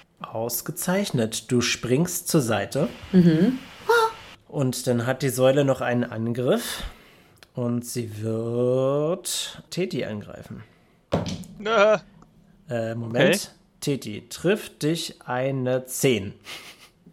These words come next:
Speaker 3: Nein.
Speaker 1: Hm, okay, gut. Es ist Fergals Zug.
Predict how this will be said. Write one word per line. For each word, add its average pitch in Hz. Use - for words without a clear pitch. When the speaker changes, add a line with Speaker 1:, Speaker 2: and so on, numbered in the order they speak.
Speaker 3:
Nein. 123
Speaker 1:
Hm, 165
okay, -
gut. -
Es 139
ist -
Fergals 160
Zug. -